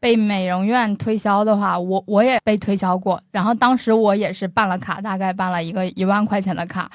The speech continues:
因为它不是有期限的嘛，那你可能就频繁去做，我就经常去做补水啊什么的，然后后面导致我的皮肤屏障就变得很薄，然后我们公司一装修，我马上脸部甲醛过敏了。就是还是不能特别高频，而且也要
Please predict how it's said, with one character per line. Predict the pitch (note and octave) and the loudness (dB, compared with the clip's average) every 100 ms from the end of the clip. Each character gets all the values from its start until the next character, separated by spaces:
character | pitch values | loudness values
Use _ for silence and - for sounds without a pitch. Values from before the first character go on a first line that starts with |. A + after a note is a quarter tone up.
| - - | -20 -8
因 | C4+ | 0
为 | C#4+ | 2
它 | D4 | 2
不 | C#4 | 2
是 | C4+ | 2
有 | D4 F3+ | 2 0
期 | F#3 B3 B3+ | -2 -2 0
限 | C#4 | 2
的 | A#3 | 2
嘛， | G3 F3+ F3 | 0 0 -2
那 | G3+ A#3 | -2 -2
你 | A#3 | -2
可 | A#3 G3 | -2 -2
能 | F#3 | 0
就 | A3+ A#3 | 0 0
频 | - G#3 A#3+ | -2 0 2
繁 | G3+ G3+ | 2 0
去 | A3 | -2
做， | F#3+ A#3 G3 | -2 0 2
我 | E3 F#3+ | 2 0
就 | C4+ | -2
经 | A#3 D4+ D4+ | -2 0 0
常 | A#3 A3 | 0 -2
去 | B3 | -4
做 | A3 A3+ G#3+ - | -2 0 0 -4
补 | F#3+ A3 | -4 -2
水 | A#3 F#3+ | 0 0
啊 | F#3+ | -2
什 | F#3+ | -2
么 | F3+ F3 | -2 -2
的， | F3 | -2
然 | F#3 | 0
后 | G#3+ | 0
后 | E4 | 2
面 | C#4 A#3+ | 4 4
导 | A3 F#3+ | 2 0
致 | F#3 A#3+ | 2 2
我 | G#3+ E3 | 2 0
的 | F#3+ F#3+ | -2 -4
皮 | - G#3+ | -6 -6
肤 | B3 | -4
屏 | G#3+ F#3+ | -2 0
障 | G#3 A3 | 2 0
就 | A3 | 0
变 | B3 | 0
得 | A3 | 0
很 | G3+ F#3 | 0 -4
薄， | F3 E3 E3+ F3+ | -4 -4 -2 0
然 | F#3 | 0
后 | A3+ | 0
我 | G#3+ | 0
们 | F#3 | -2
公 | G#3 A#3 | -2 -2
司 | A#3+ A#3 | -2 -4
一 | A#3+ | -4
装 | G3+ A#3 A#3 | 0 2 2
修， | A3 G#3+ | 2 2
我 | |
马 | G#3+ - | 2 0
上 | G#3 G#3+ F#3 | 0 0 -2
脸 | G3 G3 | -2 -2
部 | F3 A3+ | -2 -4
甲 | G3+ F3 | -4 -4
醛 | F3 F3+ E3+ | -4 -4 -2
过 | G3+ | 0
敏 | G3 E3+ | 0 -2
了。 | - - _ _ _ _ _ | -8 -18 _ _ _ _ _
就 | C4 | -4
是 | A#3+ A3+ | -2 -4
还 | G#3 G3 | -4 -4
是 | A3 C4 | -2 -4
不 | - C4+ | -2 -2
能 | A3 A#3 | 0 -2
特 | - - | -4 -2
别 | C4 G#3 | 0 0
高 | F#3+ G#3 | 0 0
频， | G3+ G3 F3+ | 0 -4 -6
而 | F#3 G3 | -4 -4
且 | G#3+ | -4
也 | G3 | -4
要 | F3 F#3 | -2 -2